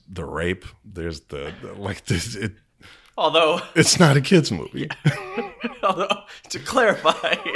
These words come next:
Speaker 2: <laughs> the rape that Braden's talking about is Wonder Woman having sex with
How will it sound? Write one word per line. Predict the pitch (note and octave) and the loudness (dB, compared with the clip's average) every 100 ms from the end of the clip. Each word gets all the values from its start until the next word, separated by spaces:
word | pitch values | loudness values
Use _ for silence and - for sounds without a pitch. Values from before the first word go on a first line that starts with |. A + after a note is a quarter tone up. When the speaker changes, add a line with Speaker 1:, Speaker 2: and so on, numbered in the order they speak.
| - | -6
Speaker 2:
<laughs> | - - - | -8 -20 -18
the | - F#3+ | 0 0
rape | F#3 F3 F3+ F3 | 2 0 0 -2
that | - D3+ C#3+ | -4 -4 0
Braden's | D3+ C#3+ C3 | 2 2 0
talking | - C3 B2+ B2 | 2 2 2 -4
about | B2 B2 A#2+ A#2 - - | 0 0 0 -4 -12 -4
is | D3 C3+ B2 | 0 2 0
Wonder | B2 C3+ C#3+ C3+ | 0 0 0 0
Woman | B2+ A#2 A#2+ A#2 | 0 0 0 -2
having | B2 F3 C3 B2 | -2 0 0 -2
sex | - B2+ - | -2 -2 -2
with | B2+ A2 A#2 | -4 -4 -4